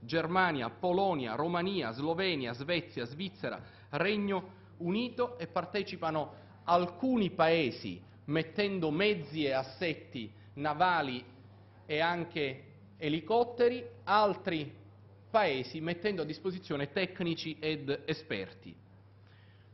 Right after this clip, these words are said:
Vi è una differenza sostanziale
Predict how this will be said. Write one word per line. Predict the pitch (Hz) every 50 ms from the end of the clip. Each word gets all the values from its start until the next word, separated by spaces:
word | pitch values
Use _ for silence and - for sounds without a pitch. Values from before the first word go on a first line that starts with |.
| - -
Vi | - 147 156 185 196
è | 196 190 185 175 - - - - - - - - - - - - - - -
una | - 175 175 160
differenza | 156 165 160 - 170 165 170 180 170 160 - 160
sostanziale | - - 175 143 - - 170 151 151 - - 170 139 104 95 107 123 151 - -